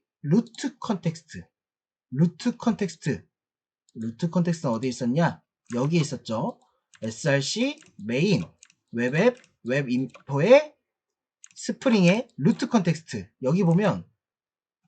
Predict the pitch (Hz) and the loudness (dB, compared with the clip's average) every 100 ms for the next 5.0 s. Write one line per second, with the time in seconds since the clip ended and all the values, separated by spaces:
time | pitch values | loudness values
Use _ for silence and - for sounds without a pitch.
0 | _ - 196 - _ _ 180 240 240 - | _ -8 -6 -8 _ _ 0 0 0 -6
1 | 294 - 277 277 269 254 277 247 269 254 | -12 -8 0 4 6 4 -2 0 0 0
2 | 247 262 220 196 175 139 147 123 139 175 | -2 0 2 2 2 2 0 0 4 6
3 | 208 277 277 247 233 262 285 - 151 185 | 8 8 8 6 6 4 2 -4 -2 0
4 | 214 254 254 247 175 160 170 233 151 | 2 6 8 8 6 4 4 4 2